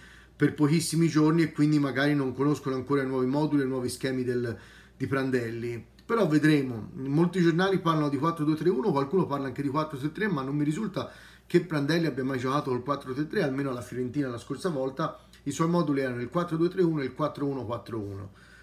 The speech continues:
Quindi non so dove prendano, dove prendano l'informazione dei, del quattro tre tre, ma tant'è, si sa, i giornali, i giornalisti tendono sempre a dare qualche notizia buona, ma qualche notizia totalmente sbagliata.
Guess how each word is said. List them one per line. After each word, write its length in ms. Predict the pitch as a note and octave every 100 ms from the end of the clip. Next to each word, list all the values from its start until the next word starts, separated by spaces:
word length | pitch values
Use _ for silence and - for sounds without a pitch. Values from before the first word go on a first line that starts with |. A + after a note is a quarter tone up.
| -
Quindi 320 | F#3 D#3+ B2+
non 300 | D3 D3+ D#3
so 460 | D3+ - D#3+ D#3 D#3 - - - -
dove 300 | C3 D3+ D3+
prendano, 500 | D3 C#3+ C#3+ C#3 C3
dove 300 | C3 C#3+ D3
prendano 340 | C#3+ D3 C#3+
l'informazione 640 | C3+ A#2 C3 C3 - C#3+ C3
dei, 280 | A#2+ A#2 A2 - - -
del 180 | - C3
quattro 260 | C#3+ C#3 B2+
tre 140 | C#3
tre, 140 | C#3
ma 160 | A#2+ B2
tant'è, 540 | B2 D3 C3+ C3+ - -
si 160 | - C#3+
sa, 380 | A#2 A#2 G2+ - -
i 60 |
giornali, 640 | C3+ D#3 C3 A#2+ A#2+ B2 - - -
i 60 |
giornalisti 440 | A#2+ D3+ D3+ C#3 C3
tendono 320 | B2+ C3+ C3
sempre 460 | A#2+ - A#2+ B2 A#2+ - -
a 120 | - C3
dare 720 | B2+ C#3 C#3 B2+ B2 A#2+ B2+
qualche 320 | D#3+ E3 D#3+
notizia 340 | C#3+ D3+ E3+
buona, 300 | F3 C#3+ D3
ma 80 | C3+
qualche 320 | B2 B2+ B2+
notizia 320 | B2+ B2 B2
totalmente 560 | A#2+ C3+ B2+ B2+ B2+ A#2+
sbagliata. 840 | G#2+ A#2+ A#2+ A#2 A2+ A2 D3 D3